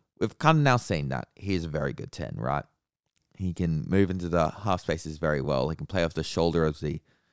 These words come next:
striker, uh, be in their shadow very well. But Graham Arnold doesn't play with the ten, right? I wanna see this kid play as a left winger, a right winger, an eight, and even in just an advanced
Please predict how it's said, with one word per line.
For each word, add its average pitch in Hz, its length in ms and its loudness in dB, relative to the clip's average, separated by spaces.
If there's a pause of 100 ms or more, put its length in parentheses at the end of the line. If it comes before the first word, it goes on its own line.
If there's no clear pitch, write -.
(160)
striker, 107 800 4
uh, 82 180 2
be 87 180 0
in 80 100 0
their 78 120 -4
shadow 95 380 2
very 87 280 2
well. 85 380 2 (600)
But - 240 -6
Graham 151 200 -2
Arnold 117 220 -4
doesn't 117 220 -8
play 139 200 2
with 85 120 -2
the - 60 -16
ten, 73 260 -4
right? 90 240 2 (100)
I 113 140 6
wanna 117 180 2
see 101 460 2 (200)
this 90 360 -4
kid 82 340 0 (800)
play 87 180 2
as 82 120 -2
a 78 40 -2
left 87 280 0
winger, 85 380 -2 (220)
a 78 80 -8
right 78 360 -2
winger, 82 380 -4 (120)
an 80 120 -8 (140)
eight, 85 380 -4 (800)
and 139 100 2
even 165 220 0
in 175 120 2
just 170 240 -4
an 165 120 4
advanced 107 580 -2